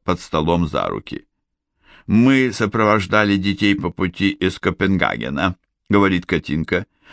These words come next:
«Мне кажется, они вовсе не похожи на преступников». Вокруг нее возникает некоторое напряжение. «Я наблюдал за ними два года», говорит Александр Финкеблот,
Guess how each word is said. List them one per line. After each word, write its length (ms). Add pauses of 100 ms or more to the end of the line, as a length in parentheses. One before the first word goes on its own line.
(140)
«Мне 160
кажется, 460
они 200
вовсе 380
не 100
похожи 520
на 100
преступников». 920 (540)
Вокруг 400
нее 260
возникает 720
некоторое 680
напряжение. 760 (1120)
«Я 340
наблюдал 600
за 180
ними 420
два 400
года», 540 (440)
говорит 560
Александр 680
Финкеблот, 920